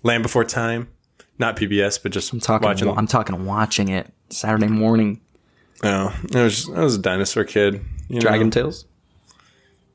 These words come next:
Speaker 1: Dragon Tales, yeah. There's some Dragon Tales in there.
Speaker 2: Nice.
Speaker 1: Imagine, <laughs> imagine dragging these tales through
Speaker 2: Your imag-, your
Speaker 1: the
Speaker 2: childlike wonder.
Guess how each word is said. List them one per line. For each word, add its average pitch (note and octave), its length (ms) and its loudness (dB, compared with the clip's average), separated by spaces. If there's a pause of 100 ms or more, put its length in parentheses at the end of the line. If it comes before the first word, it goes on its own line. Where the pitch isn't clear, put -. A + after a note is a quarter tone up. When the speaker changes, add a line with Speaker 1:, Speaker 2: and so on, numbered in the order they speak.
Speaker 1:
Dragon G2 340 2
Tales, G2+ 460 2
yeah. F#2+ 280 4
There's G2+ 200 2
some A#2 100 0
Dragon F#2+ 280 0
Tales F#2 260 -2
in G2 80 -2
there. G2 240 -2 (1500)
Speaker 2:
Nice. G2 100 -2
Speaker 1:
Imagine, G2 500 0 (480)
<laughs> - 480 -16
imagine A2 440 4
dragging G#2 480 2
these G#2 460 -2 (880)
tales G#2+ 480 2
through G2+ 560 2 (760)
Speaker 2:
Your A2 180 2
imag-, G#2+ 260 0
your A2 140 2
Speaker 1:
the G#2+ 60 -4
Speaker 2:
childlike G#2 520 2
wonder. G#2 360 0